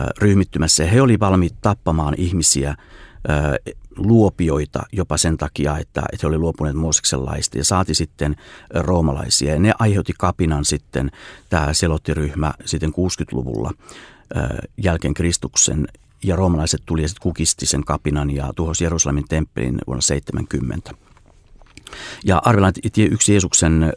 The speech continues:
opetuslapsista, ö, Simon Kiivailija, oli tämmöinen selotti. Elikkä ajatus siitä, että Jumala tulee ja väkivaltaisesti nämä, heitetään nämä roomalaiset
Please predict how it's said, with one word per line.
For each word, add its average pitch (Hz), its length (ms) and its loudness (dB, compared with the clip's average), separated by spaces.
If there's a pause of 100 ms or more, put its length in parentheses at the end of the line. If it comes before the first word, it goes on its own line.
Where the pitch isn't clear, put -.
opetuslapsista, 78 960 0 (200)
ö, 76 140 0
Simon 85 320 2
Kiivailija, 78 460 0
oli 87 160 -2
tämmöinen 71 260 -2
selotti. - 600 -4 (300)
Elikkä 85 300 0
ajatus 87 440 4
siitä, 82 280 2
että 76 200 -4
Jumala 76 400 0 (600)
tulee 87 300 4
ja 78 100 2
väkivaltaisesti 76 840 -2
nämä, 76 320 -2 (200)
heitetään 73 320 -2
nämä 73 100 0
roomalaiset 69 460 -4